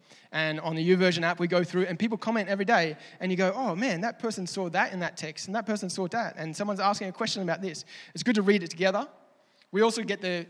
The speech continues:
advantage of having community across the globe, all different scholars and teachers and pastors. There's a thing called the Bible Project, which I highly recommend. They do, like, little YouTube videos,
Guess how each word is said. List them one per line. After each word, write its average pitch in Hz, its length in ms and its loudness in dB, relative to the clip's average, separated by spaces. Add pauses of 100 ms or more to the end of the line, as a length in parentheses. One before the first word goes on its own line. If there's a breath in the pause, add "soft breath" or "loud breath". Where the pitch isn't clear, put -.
(120)
advantage 180 440 0
of 175 120 -2
having 165 300 -2
community 170 500 0
across 160 340 -4
the 160 120 -6
globe, 185 540 0 (300 loud breath)
all 180 140 2
different 160 280 -4
scholars 208 680 2
and 165 160 -8
teachers 202 420 0
and 156 140 -8
pastors. 202 720 0 (320 loud breath)
There's 165 200 0
a 160 340 4
thing 190 180 0
called 180 160 0
the 160 60 -2
Bible 170 340 2
Project, 190 420 -4
which 175 140 -10
I 151 80 -4
highly 175 240 0
recommend. 165 500 -6
They 160 100 -4
do, 160 200 -4
like, 151 180 -4
little 160 160 -4
YouTube 190 400 0
videos, 190 800 0